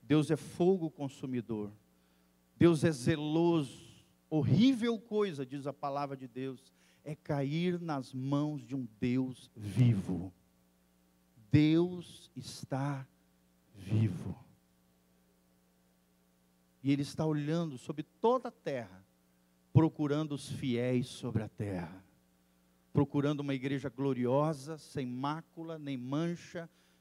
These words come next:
nem rugo, uma igreja amada por Cristo, que se entregou por ela e que lava ela com a lavagem da palavra de Deus. Amém?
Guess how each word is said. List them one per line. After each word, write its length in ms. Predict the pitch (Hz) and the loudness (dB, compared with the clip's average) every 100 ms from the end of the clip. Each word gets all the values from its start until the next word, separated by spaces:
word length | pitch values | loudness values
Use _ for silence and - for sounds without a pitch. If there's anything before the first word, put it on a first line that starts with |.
| - | -4
nem 260 | 143 139 | 0 0
rugo, 520 | 127 131 165 175 147 151 | 0 4 4 4 0 -6
uma 160 | 139 | -4
igreja 840 | 127 110 135 175 202 190 190 196 190 _ | -6 -6 0 2 0 -2 -6 -6 -10 _
amada 680 | 151 156 151 165 202 240 208 | -6 -4 -4 -4 -4 -4 -8
por 240 | 190 208 185 | -10 -10 -10
Cristo, 480 | - 131 117 - _ _ _ _ _ _ | -8 -8 -8 -14 _ _ _ _ _ _
que 100 | 170 | -8
se 220 | - 214 | -4 -2
entregou 580 | 214 214 196 151 196 240 | 0 2 2 2 -2 -4
por 240 | - 214 | -8 -8
ela 400 | 143 131 120 95 - _ _ _ - | -6 -6 -8 -12 -18 _ _ _ -12
e 80 | 143 | -8
que 200 | - 165 | -2 0
lava 640 | 151 165 185 196 180 180 | 2 2 2 0 -4 -8
ela 360 | 143 123 113 95 _ _ _ _ _ _ _ _ | -8 -8 -12 -18 _ _ _ _ _ _ _ _
com 120 | 147 | -4
a 40 | 139 | 0
lavagem 840 | 135 117 107 139 139 113 135 139 _ _ _ | 0 -4 -4 -4 -4 -6 -10 -10 _ _ _
da 400 | - 113 117 117 _ _ _ _ _ - | -8 -6 -6 -10 _ _ _ _ _ -12
palavra 580 | 104 101 107 104 95 - | -8 -6 -6 -6 -8 -12
de 160 | - - | -12 -10
Deus. 680 | - - - - - - _ _ _ _ _ _ _ _ _ _ - | -8 -10 -12 -14 -16 -20 _ _ _ _ _ _ _ _ _ _ -6
Amém? 500 | 117 123 135 143 | 0 4 4 0